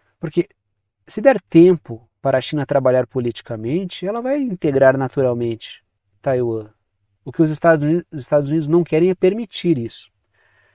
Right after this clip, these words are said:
Letrinhas azuis. O ensejo de um conflito abriria a chance da, de sancionar a China. A pergunta sempre é: os países topariam? Porque as sanções contra a Rússia não foram grande coisa, né?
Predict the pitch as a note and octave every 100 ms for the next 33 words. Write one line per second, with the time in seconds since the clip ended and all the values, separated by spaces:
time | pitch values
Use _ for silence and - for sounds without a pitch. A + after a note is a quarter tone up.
0 | _ _ _ _ _ _ _ _ - D#3
1 | F3+ G3+ F#3 E3 A#2+ A2+ C3+ - D#3+ F3+
2 | - A3+ B3 G3+ F3 E3+ D#3+ C3+ - D#3+
3 | G3+ - C#3 C3+ C3+ D3 C#3 - D3 E3
4 | D#3 D#3+ C#3 C#3 E3 D#3 D#3+ D#3 F#3 -
5 | - D3+ A#2+ B2 - B2 C3 C#3+ D3+ D#3
6 | F#3 D3 - - B2 B2 - A#2+ - A2
7 | C#3 F#3 - - B2+ - B2+ B2+ A#2+ C#3
8 | D3+ C3+ C#3+ D3 F#3+ G3 - F3+ G3 G3
9 | A3 - F3 C3+ B2 B2+